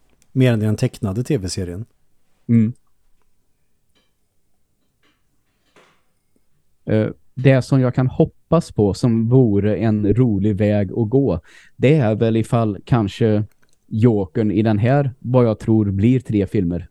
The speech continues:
Speaker 2: säkert, att, eh, om han är lite så här, du vet, så som de har använt Hannibal Lecter
Speaker 1: Mm.
Speaker 2: Att han är en person som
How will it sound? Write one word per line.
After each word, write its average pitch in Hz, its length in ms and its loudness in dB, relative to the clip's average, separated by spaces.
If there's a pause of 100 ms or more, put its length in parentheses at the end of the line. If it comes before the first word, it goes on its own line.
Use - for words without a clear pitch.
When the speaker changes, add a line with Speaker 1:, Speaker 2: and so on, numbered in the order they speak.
Speaker 2:
säkert, 90 480 -4
att, 95 300 -6
eh, 98 140 0 (760)
om 139 140 4
han 123 220 2
är 113 100 2
lite 104 200 -2
så 127 120 -2
här, 110 100 2
du 113 100 0
vet, 110 180 0
så 120 180 -2
som 117 140 -2
de 113 100 2
har 113 100 2
använt 104 340 0 (160)
Hannibal 117 420 2
Lecter 113 500 -4 (500)
Speaker 1:
Mm. 123 220 2
Speaker 2:
Att 127 160 -2
han 120 160 2
är 117 220 2
en 131 140 0
person 113 460 0
som 104 380 0